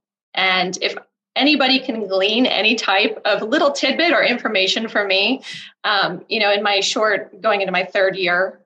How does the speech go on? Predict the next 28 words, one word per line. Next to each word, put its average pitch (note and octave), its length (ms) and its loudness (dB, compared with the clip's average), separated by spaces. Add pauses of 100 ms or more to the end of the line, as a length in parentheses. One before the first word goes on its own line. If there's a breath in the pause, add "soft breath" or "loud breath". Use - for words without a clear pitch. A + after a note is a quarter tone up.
(140)
doing F#3 260 0
this, C4 320 0
then F#3 360 -2
that's G#3 240 -2
why G#3 140 -2
I'm E3 180 -2
here. - 380 -4 (260)
I'm G3 140 -4
really G#3+ 200 0
passionate F#3 500 -2
about, D#3+ 500 0 (200)
you F#3 80 -6
know, F3+ 200 0
looking G#3+ 300 0
back E3+ 240 0
and G3 80 -2
extending F3+ 460 -2
a E3 80 0
hand E3 380 0
and, - 280 -4
and F#3 180 -2
helping F#3+ 320 0
out D3+ 140 2
in - 60 -6
any - 160 -6
way - 120 -4
I - 80 -2
can. - 300 -8